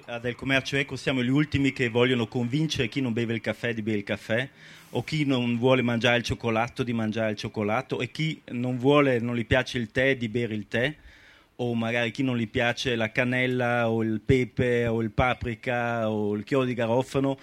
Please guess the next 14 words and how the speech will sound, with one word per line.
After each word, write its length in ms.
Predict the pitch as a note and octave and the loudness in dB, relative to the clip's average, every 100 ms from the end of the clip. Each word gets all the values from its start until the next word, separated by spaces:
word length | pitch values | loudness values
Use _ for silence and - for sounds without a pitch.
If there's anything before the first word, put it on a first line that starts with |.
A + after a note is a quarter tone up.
| - | -12
o 140 | - G#2 | -6 -2
altre 880 | A2+ A#2+ - A#2+ A#2 A2+ A2 G#2+ - | -2 -4 -4 -2 0 0 0 -2 -6
decine 500 | - A#2 A2 D#3 D3+ | -10 -6 -4 0 0
di 100 | A#2 | 0
spezie 380 | - C3 C3 C3 | -2 -2 -2 -4
che 100 | A#2+ | -4
noi 160 | B2 A#2+ | -2 -2
usiamo, 400 | A#2 B2 B2 B2+ | -4 -4 -2 0
a 80 | |
usarle 560 | A#2+ B2+ B2+ A#2 C3+ D3 | 0 0 2 4 4 2
se 140 | - | 0
non 100 | B2+ | -4
vuole 220 | A2+ A2+ G#2 | 0 0 0
usarle. 560 | G#2+ C3 A2 F2 E2 | 0 0 -2 -4 -8